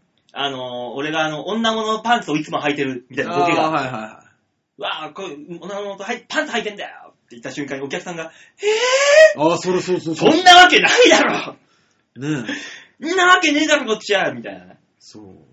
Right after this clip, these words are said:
Speaker 1: 信じちゃうんだよね。なんか知んないけど言ったことをね、みんな。
Speaker 2: 信じるんですか？だって、あの、お笑いの舞台に立-、の上で言うことなんて、
Speaker 1: うん。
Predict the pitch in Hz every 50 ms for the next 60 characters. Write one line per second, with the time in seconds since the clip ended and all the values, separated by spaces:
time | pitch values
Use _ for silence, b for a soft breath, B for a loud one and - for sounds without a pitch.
0 | _ - - - 427 539 539 453 226 233 185 165 156 143 123 117 139 233 294 302
1 | 269 247 226 208 196 - 180 170 165 156 139 139 127 127 120 117 135 131 127 117
2 | 120 110 104 131 196 - - _ _ - 170 156 156 151 147 143 147 _ _ -
3 | - - 185 208 233 320 349 285 139 110 110 - - - 113 104 101 - 139 185
4 | 185 - 143 123 120 120 131 135 135 127 123 127 151 196 233 262 269 285 302 277
5 | 247 233 311 302 285 233 175 147 131 123 - 160 165 - - _ _ _ _ _
6 | - 147 156 151 139 147 175 226 247 226 170 143 147 151 160 160 185 180 151 117
7 | 107 107 104 - 123 117 107 -